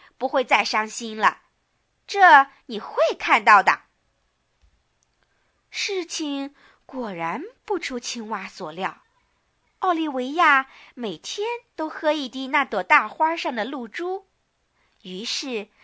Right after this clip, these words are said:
他变得很快乐，很快乐。其他的熊见他每天心情那么好，也不再笑话他了，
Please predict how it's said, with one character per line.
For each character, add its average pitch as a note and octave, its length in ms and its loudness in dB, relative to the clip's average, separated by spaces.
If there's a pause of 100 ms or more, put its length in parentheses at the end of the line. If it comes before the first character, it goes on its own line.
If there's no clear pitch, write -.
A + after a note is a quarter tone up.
(240)
他 A#3+ 140 -8
变 B3+ 300 -8
得 G3+ 120 -8
很 F#3+ 360 -10
快 F#4 440 -8
乐， F#3 360 -8 (420)
很 A3+ 340 -12
快 A#3 480 -12
乐。 E3 200 -14 (1000)
其 - 180 -12
他 G#4 240 -2
的 D4 140 -2
熊 G3 460 -10 (460)
见 A#3 220 -8
他 C4 160 -4
每 G3+ 220 -6
天 F#4+ 400 -8 (180)
心 D#4 340 -8
情 A3+ 340 -12
那 B4+ 180 -4
么 B3+ 80 -8
好， - 440 -8 (600)
也 A#3 220 0
不 - 260 -6
再 A4+ 280 -4
笑 C#4 240 0
话 F#3 180 -2
他 F3 300 -6
了， E3 240 -10